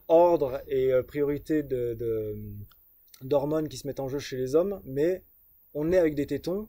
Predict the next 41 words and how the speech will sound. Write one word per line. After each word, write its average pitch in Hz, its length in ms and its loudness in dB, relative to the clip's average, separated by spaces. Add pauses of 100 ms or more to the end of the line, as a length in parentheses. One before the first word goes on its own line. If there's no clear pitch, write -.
(100)
qui 151 80 -12
ne 151 60 -6
servent 151 220 0
à 147 60 0
rien, 127 280 -4
alors 113 140 -8
que 123 60 -8
les 120 40 -8
tétons 127 240 -8
sont 147 180 -10
faits 165 240 -2
pour, 123 380 -4
euh, 107 180 -2
pour 123 200 -8
allaiter 127 240 -4
à - 20 0
la 139 100 0
base. 113 220 -4 (340)
Donc 127 140 -10
c'est, 165 380 4
on 143 180 -4
est 196 460 4
une 160 160 -6
femme 175 220 0
trans-, 170 140 -6 (240)
les 147 240 2
hommes 202 120 4
sont 175 180 -6
des 160 140 0
femmes 170 160 -2
transformées. 139 500 -4 (560)
Et 147 80 4
cette 180 240 2
transformation 185 920 0 (360)
occasionne, 175 800 6
peut 190 100 8
occasionner 190 640 6
des, 170 320 8
euh, 165 80 6
du 147 180 -6
coup, 202 260 -4